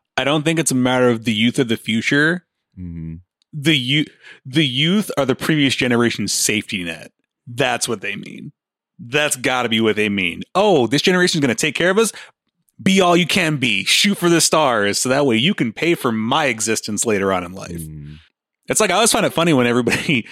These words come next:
Speaker 1: <laughs> you know, "Oh, I don't, w-, nobody needs a handout," but at the end they want Social Security benefits. Yo, you had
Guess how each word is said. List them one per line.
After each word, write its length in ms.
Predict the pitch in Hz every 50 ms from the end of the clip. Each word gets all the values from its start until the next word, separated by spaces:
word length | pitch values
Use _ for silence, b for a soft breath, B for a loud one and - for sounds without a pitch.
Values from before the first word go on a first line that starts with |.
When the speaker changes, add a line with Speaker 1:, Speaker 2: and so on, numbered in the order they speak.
| - - -
Speaker 1:
<laughs> 200 | - - - _
you 100 | - 147
know, 280 | 139 131 123 117 101 90 B B B B B B B B _ _ _ _ _ B B B B B B -
"Oh, 140 | 185 185 170
I 180 | 160 160 180 190
don't, 180 | 175 151 139 - B B B B B
w-, 160 | - 196 180 123 _ -
nobody 320 | 202 240 220 202 196 190
needs 200 | 185 180 175 156
a 60 | 139 -
handout," 560 | 180 170 160 156 151 151 151 160 - - 131
but 120 | 147 139
at 120 | 139 139 -
the 120 | 143 139
end 160 | 139 139 139
they 80 | 135 135
want 220 | 135 135 135 123
Social 240 | - 143 131 - 131
Security 400 | 117 - 123 - 131 127 123 127
benefits. 840 | 123 135 131 131 - 165 160 160 - - - - - - - - -
Yo, 240 | - 117 147 151 143
you 160 | 147 160 196
had 600 | 214 202 208 185 160 151 143 131 127 117 117 110